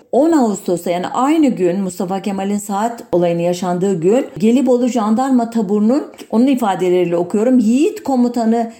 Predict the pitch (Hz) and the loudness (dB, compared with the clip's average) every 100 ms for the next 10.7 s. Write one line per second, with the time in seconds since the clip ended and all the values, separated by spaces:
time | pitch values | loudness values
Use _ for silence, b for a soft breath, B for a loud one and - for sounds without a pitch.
0 | B - 233 240 330 320 262 240 247 247 | B -4 -2 0 -2 0 0 2 0 0
1 | 220 233 302 254 220 196 180 180 180 - | 0 2 4 2 2 -2 -2 -2 -4 -6
2 | 202 247 - - 220 254 262 214 185 175 | -6 -6 -6 -4 0 0 0 0 0 -2
3 | 175 160 160 165 165 160 151 147 147 165 | -2 0 0 0 -2 -2 -2 -2 -4 -6
4 | - 220 226 233 196 175 196 208 254 294 | -4 -2 -2 0 -2 0 2 2 2 0
5 | 294 B B B _ - 214 196 240 294 | -6 B B B _ -6 -4 -2 -4 -6
6 | b b b _ 226 240 226 180 156 156 | b b b _ 0 0 -2 -2 -4 -2
7 | 233 214 160 170 233 254 - _ _ 208 | -2 0 0 2 2 0 -6 _ _ -4
8 | 208 185 - _ - 175 170 175 208 208 | -4 -4 -10 _ -2 0 0 0 -2 -2
9 | 196 170 160 160 - 156 151 147 - 190 | -2 -4 -2 -6 -4 0 0 0 -4 -6
10 | 175 175 165 165 208 269 | -2 -2 0 0 0 -2